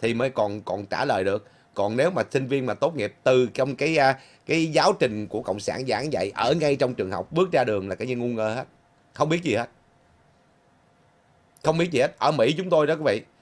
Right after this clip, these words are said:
vào đại học rất dễ dàng. Ai cũng vào đại học được hết. Nhưng ra đại học, tốt nghiệp đại học là cả một vấn đề.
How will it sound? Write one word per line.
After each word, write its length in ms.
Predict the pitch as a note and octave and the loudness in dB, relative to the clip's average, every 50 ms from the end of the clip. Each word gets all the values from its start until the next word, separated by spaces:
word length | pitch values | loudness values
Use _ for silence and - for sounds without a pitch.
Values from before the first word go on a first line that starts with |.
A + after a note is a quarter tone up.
| _ _ _ _ _ _ _ _ _ | _ _ _ _ _ _ _ _ _
vào 260 | A#2 A2 C3+ A#2+ A#2+ | 0 2 2 4 4
đại 140 | A#2+ A2+ G#2+ | 2 0 -2
học 140 | G#2 G#2+ C3+ | -4 -6 -8
rất 100 | D#3 C#3 | -8 -6
dễ 160 | G2+ G2+ A#2 | -4 -4 -4
dàng. 260 | - A2 G2 F2 E2 - _ _ | -2 -4 -4 -4 -6 -8 _ _
Ai 260 | - F3+ G3+ G#3+ G3+ | 0 2 2 2 2
cũng 200 | F#3 F3+ F#3+ F#3+ | 2 -2 -2 0
vào 160 | D3+ C#3+ A#2+ | 0 0 0
đại 120 | A2 G2+ G2 | 0 -2 -4
học 120 | F#2 G2+ - | -6 -10 -12
được 160 | - - - | -14 -12 -12
hết. 80 | A#2+ A#2+ - _ _ _ _ - | -12 -14 -14 _ _ _ _ -4
Nhưng 320 | C3+ D#3 E3 F3 E3+ C#3+ | -2 0 0 0 -2 0
ra 280 | C3 E3 D#3+ D#3 D3+ D3 | 2 2 4 4 2 2
đại 160 | C3+ A2 G#2+ | 2 0 0
học, 140 | G#2 G2 G2 - _ - | 0 -2 -6 -10 _ 2
tốt 180 | - G3 A3 A3+ | 2 2 2 0
nghiệp 160 | D3+ B2+ G#2+ | -4 -4 -2
đại 120 | A2 G#2+ | -2 -2
học 160 | G2+ G2 G#2 - | -2 -4 -4 -6
là 160 | A2+ G#2 F#2+ | -6 -6 -6
cả 280 | - - G2+ D#2 A#2 | -6 -6 -6 -4 -4
một 200 | D3+ D3+ G#2 - | -4 -4 -6 -6
vấn 100 | - B2+ | -8 -4
đề. 160 | C#3 G#2+ E2+ | -2 -2 -2